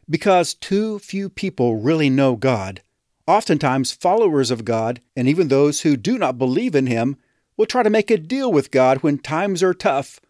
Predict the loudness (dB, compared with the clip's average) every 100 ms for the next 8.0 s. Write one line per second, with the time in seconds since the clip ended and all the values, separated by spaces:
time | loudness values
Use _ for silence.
0 | -8 -6 -2 0 0 -2 -4 -4 -6 -4
1 | -2 -2 -2 -4 -6 _ _ _ _ _
2 | _ -4 0 2 2 2 2 2 0 -10
3 | _ _ -2 0 -2 0 2 0 0 -2
4 | 2 0 0 0 0 0 -4 -8 _ _
5 | 0 2 2 0 2 4 4 2 2 2
6 | 0 -2 -4 -8 _ 0 0 0 -6 -6
7 | 0 2 4 4 2 0 0 -2 -4